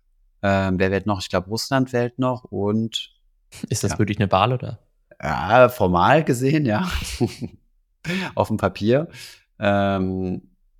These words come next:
Speaker 1: müssen wir auf so Wettplattformen gucken, so englische Wettplattformen, wer, äh, wer da die Favoriten sind und was du für eine Quote kriegst in Russland auf Putin,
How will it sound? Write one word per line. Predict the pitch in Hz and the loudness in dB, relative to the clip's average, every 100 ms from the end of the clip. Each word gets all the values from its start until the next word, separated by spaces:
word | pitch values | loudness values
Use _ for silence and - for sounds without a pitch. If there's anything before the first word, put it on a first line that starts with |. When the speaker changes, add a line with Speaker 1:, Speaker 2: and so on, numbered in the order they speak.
| _ | _
Speaker 1:
müssen | 104 107 | -6 0
wir | 131 | 4
auf | 104 - | 4 2
so | 90 90 | -6 -2
Wettplattformen | 92 - 156 - 87 90 | -2 0 -2 0 -2 -2
gucken, | - - 90 | -4 -10 -2
so | 90 | -2
englische | 85 101 110 95 | 0 0 0 0
Wettplattformen, | 92 - 117 - 98 92 | -2 0 0 2 0 0
wer, | 90 92 92 - 92 90 90 90 | 2 4 4 2 0 0 0 -2
äh, | 87 | 0
wer | 95 | 0
da | |
die | 95 | 0
Favoriten | 92 95 90 107 - | 0 -2 0 -2 -2
sind | 98 95 | -2 -2
und | 90 | -2
was | 90 | -4
du | - | -6
für | - | -4
eine | 95 | -2
Quote | 90 - 101 107 | -2 0 0 0
kriegst | - 92 - 90 | -2 -6 -4 -4
in | |
Russland | 87 87 - 87 82 | -2 -4 -2 -2 0
auf | - - | -6 -8
Putin, | - 101 95 87 90 | -6 -4 0 -2 -4